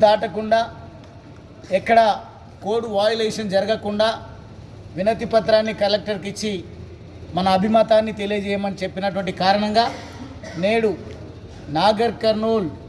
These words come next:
జిల్లా కలెక్టర్ గారికి బీఆర్ఎస్ పార్టీ జిల్లా అధ్యక్షుడిగా మా పార్టీ శ్రేణులు రైతులతో పాటు కలిసి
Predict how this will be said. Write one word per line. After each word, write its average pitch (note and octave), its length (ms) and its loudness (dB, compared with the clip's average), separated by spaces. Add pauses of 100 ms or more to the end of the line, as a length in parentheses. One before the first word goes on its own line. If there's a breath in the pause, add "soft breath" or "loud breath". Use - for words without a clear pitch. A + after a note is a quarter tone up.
(400)
జిల్లా G3+ 200 4 (120)
కలెక్టర్ G#3 380 0
గారికి G#3+ 320 2 (760)
బీఆర్ఎస్ A3 540 2
పార్టీ G#3 300 -2 (640)
జిల్లా G#3+ 280 6
అధ్యక్షుడిగా A3 560 2 (720)
మా E3 80 0 (120)
పార్టీ G#3 360 4
శ్రేణులు A3+ 400 -2 (120)
రైతులతో G#3 520 -4
పాటు F#3+ 260 2
కలిసి G3+ 240 0